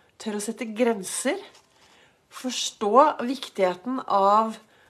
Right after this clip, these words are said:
å trives med andre mennesker uten å føle seg mindreverdig, fordi du har troen på deg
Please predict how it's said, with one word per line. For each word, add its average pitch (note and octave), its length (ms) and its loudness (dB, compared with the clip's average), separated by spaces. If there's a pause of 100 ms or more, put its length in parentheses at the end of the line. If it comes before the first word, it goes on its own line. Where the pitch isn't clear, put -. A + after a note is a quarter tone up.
(260)
å A3+ 80 4 (340)
trives A#3 640 -2
med A#3+ 140 0
andre F#3+ 240 -8
mennesker A#3+ 480 -4
uten G#3 320 -6
å A3+ 80 -4
føle G3+ 340 -2
seg G3+ 380 2 (400)
mindreverdig, F3+ 800 0 (160)
fordi A#3+ 320 -2
du C4+ 60 -4 (180)
har A3 400 2
troen G#3 260 -8
på A#3+ 140 -10
deg D#4+ 100 -6